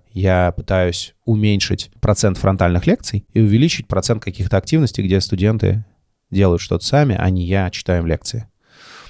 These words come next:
Это сложный процесс, итеративный, потому что этому нужно учиться. То есть сейчас, допустим, мой курс по обработке естественного языка — это курс, который состоит из нескольких блоков.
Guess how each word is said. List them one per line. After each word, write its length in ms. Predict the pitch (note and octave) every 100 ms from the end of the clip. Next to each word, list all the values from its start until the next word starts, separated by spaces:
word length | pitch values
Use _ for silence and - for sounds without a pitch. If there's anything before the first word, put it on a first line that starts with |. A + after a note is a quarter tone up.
| _
Это 160 | B2+ C#3
сложный 340 | D#3 D3 G#2
процесс, 440 | F2+ F#2 - G#2+ -
итеративный, 520 | G2 G2 - F#2 F2+
потому 240 | - F2
что 140 | E2 G2
этому 180 | F#2
нужно 220 | F#2 F2+ F#2+
учиться. 340 | - A3+ -
То 80 | -
есть 100 | -
сейчас, 280 | G#2+ - G#2+
допустим, 300 | G2 - F#2+
мой 100 | F#2
курс 280 | G#2 G2 -
по 120 | F#2
обработке 400 | F2+ F#2+ - G2
естественного 360 | - G2 G2
языка — 360 | F#2 G#2+ G#3+ C#4
это 220 | - G2 -
курс, 260 | - A#2
который 340 | - F#2 F#2 F2+
состоит 480 | - - - F2 -
из 80 |
нескольких 440 | F2+ F2 F#2 - G2
блоков. 400 | C#3+ B3 D#3